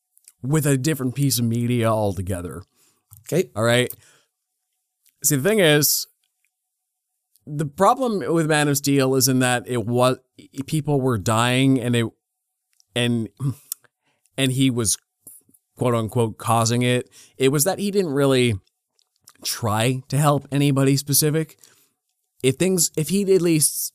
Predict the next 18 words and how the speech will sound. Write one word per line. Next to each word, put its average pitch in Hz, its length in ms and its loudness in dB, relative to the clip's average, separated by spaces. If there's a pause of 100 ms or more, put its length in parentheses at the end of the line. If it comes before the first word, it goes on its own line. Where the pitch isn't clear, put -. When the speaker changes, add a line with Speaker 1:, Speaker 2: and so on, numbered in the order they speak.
Speaker 1:
saw 123 360 4
people 131 420 2
in 123 160 2
danger 117 580 2
and 117 280 -4
was 113 180 0
still 127 240 0
trying 120 380 0
to 104 60 -2
save 113 420 0
lives 127 480 2
instead 117 340 -2
of 101 140 -4
just 104 400 -4
fight 120 240 0
the - 80 -4
bad 104 280 -2
guy, 135 360 0